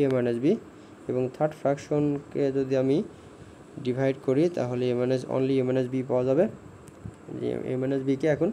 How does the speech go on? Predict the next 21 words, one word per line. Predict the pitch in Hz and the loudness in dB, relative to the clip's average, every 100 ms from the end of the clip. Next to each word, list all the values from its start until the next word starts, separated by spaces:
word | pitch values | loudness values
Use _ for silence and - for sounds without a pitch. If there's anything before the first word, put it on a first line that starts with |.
| - - - - - | -4 -16 -20 -20 -8
third | - 123 | -6 -4
ফ্র্যাকশনের | - 123 127 131 135 135 | -2 -2 -2 -2 2 2
numerator | 135 135 131 131 123 | 2 2 0 -2 -2
ডিনোমিনেটরকে | 131 135 143 143 139 - - | 2 2 2 2 0 0 -2
A | 135 | 0
minus | 127 135 | 0 2
B | 135 | 2
দ্বারা | 135 135 | 4 4
divide | 127 151 170 - | 4 4 2 0
multiplication | 123 127 135 143 151 | -2 -2 -2 -2 0
করলে | 151 143 185 - - - - - - 120 | 2 2 2 0 -16 -20 -20 -20 -8 -4
এখানে | 135 143 | 2 4
আসবে | 147 151 175 | 4 2 0
C | - 147 156 | 0 2 2
into | 156 208 262 - - 131 | 4 0 0 -8 -2 2
A | 135 | 4
minus | 143 151 170 | 4 2 0
B, | 277 - - - | -2 -4 -20 -10
এবং | - 139 | -4 -2
নিচে | 139 135 190 277 - - | 0 2 2 2 -2 -2
এলসিএম | 151 160 156 170 | 4 4 4 2